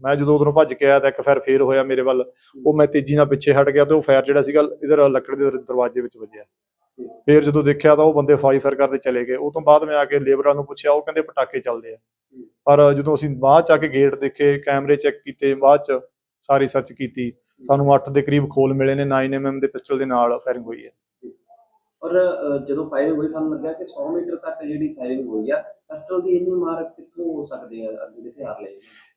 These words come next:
Speaker 1: ਇਹੀ ਸੋਚਣ ਵਾਲਾ ਵਿਸ਼ਾ ਜੀ। ਇਹਦੇ ਬਾਰੇ ਜਾਂਚ ਪੜਤਾਲ, ਰਾਤ ਡੀ ਐਸ ਪੀ ਡੀ ਸਾਹਿਬ ਵੀ ਬੈਠੇ ਆ, ਡੀ ਐਸ ਪੀ ਸਾਹਿਬ ਵੀ, ਸਾਰਾ ਪ੍ਰਸ਼ਾਸਨ ਆਇਆ ਸੀਗਾ।
Speaker 2: ਹੂੰ।
Speaker 1: ਉਹਨਾਂ ਨੇ ਜਿਹੜਾ ਸੀਗੇ, ਅਹ, ਖੋਲ ਸੀਗੇ ਜਾਂ ਜੋ ਸਿੱਕੇ ਮਿਲੇ ਨੇ ਉਹ ਆਪਦੀ ਕਸਟਡੀ 'ਚ ਲਏ ਨੇ, ਉਹਦੀ ਜਾਂਚ ਕਰਨਗੇ ਵੀ ਇੱਦਾਂ, ਇਹਨਾਂ ਦੇ ਵਧੀਆ ਵੈਪਨ ਜਿਹੜੇ ਨੇ,
Speaker 2: ਹੂੰ।
Speaker 1: ਇੱਦਾਂ ਦੇ ਲੋਕਾਂ ਦੇ ਹੱਥ 'ਚ ਕਿੱਥੋਂ ਆਏ, ਕਿਹਨੇ ਦਿੱਤੇ ਇਹਨਾਂ ਨੂੰ,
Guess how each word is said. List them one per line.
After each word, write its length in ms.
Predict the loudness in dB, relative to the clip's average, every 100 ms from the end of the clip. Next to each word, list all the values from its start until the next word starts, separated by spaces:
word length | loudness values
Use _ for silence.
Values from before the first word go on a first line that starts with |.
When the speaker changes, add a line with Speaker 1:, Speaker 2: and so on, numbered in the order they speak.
| -2
Speaker 1:
ਇਹੀ 240 | 2 2
ਸੋਚਣ 300 | 2 2 2
ਵਾਲਾ 140 | 2 2
ਵਿਸ਼ਾ 280 | 2 0
ਜੀ। 140 | 0 2
ਇਹਦੇ 140 | 2
ਬਾਰੇ 280 | 4 4 2
ਜਾਂਚ 260 | 2 -2 -2
ਪੜਤਾਲ, 440 | -6 2 4 6
ਰਾਤ 360 | 6 4 2 -2
ਡੀ 160 | -4
ਐਸ 100 | -8 -8
ਪੀ 60 |
ਡੀ 140 | -8 -2
ਸਾਹਿਬ 200 | 0 0
ਵੀ 80 | 0
ਬੈਠੇ 260 | -2 0
ਆ, 60 | -2
ਡੀ 140 | -4
ਐਸ 100 | -8
ਪੀ 100 | -8
ਸਾਹਿਬ 240 | 0 0 0
ਵੀ, 100 | 0
ਸਾਰਾ 220 | 2 2
ਪ੍ਰਸ਼ਾਸਨ 460 | 2 -2 -4 -4 -2
ਆਇਆ 180 | -2
ਸੀਗਾ। 260 | -4 -6 -6
Speaker 2:
ਹੂੰ। 560 | -6 _ _ _ -10 -2
Speaker 1:
ਉਹਨਾਂ 240 | 0 0
ਨੇ 120 | 0 0
ਜਿਹੜਾ 220 | 2 2
ਸੀਗੇ, 360 | 2 0 2
ਅਹ, 100 | 2
ਖੋਲ 320 | 0 0 0 0
ਸੀਗੇ 300 | -6 -4 -2
ਜਾਂ 240 | -2 -2
ਜੋ 100 | -4
ਸਿੱਕੇ 300 | -6 -8 -6
ਮਿਲੇ 200 | -4 -2
ਨੇ 100 | -2
ਉਹ 140 | 2
ਆਪਦੀ 220 | 4 2 -2
ਕਸਟਡੀ 340 | -4 -4 -10
'ਚ 80 | -2
ਲਏ 200 | 0 0
ਨੇ, 80 | -2
ਉਹਦੀ 160 | -4
ਜਾਂਚ 280 | -4 -6 -6 -4
ਕਰਨਗੇ 340 | -4 -2 -2
ਵੀ 100 | -2
ਇੱਦਾਂ, 220 | -2 0
ਇਹਨਾਂ 400 | -2 -4 -2 0
ਦੇ 120 | 2
ਵਧੀਆ 320 | 0 2 4 4
ਵੈਪਨ 320 | 4 0 -2
ਜਿਹੜੇ 220 | -2 -2
ਨੇ, 120 | -4
Speaker 2:
ਹੂੰ। 440 | -10 _ _ -8 -2
Speaker 1:
ਇੱਦਾਂ 320 | 0 2 4
ਦੇ 100 | 4
ਲੋਕਾਂ 320 | 2 0 0
ਦੇ 80 | 2
ਹੱਥ 140 | 2
'ਚ 120 | 0 -8
ਕਿੱਥੋਂ 440 | -10 -6 -2 0
ਆਏ, 140 | 0
ਕਿਹਨੇ 260 | 0 -2 -2
ਦਿੱਤੇ 240 | -2 -6
ਇਹਨਾਂ 160 | -10
ਨੂੰ, 80 | -12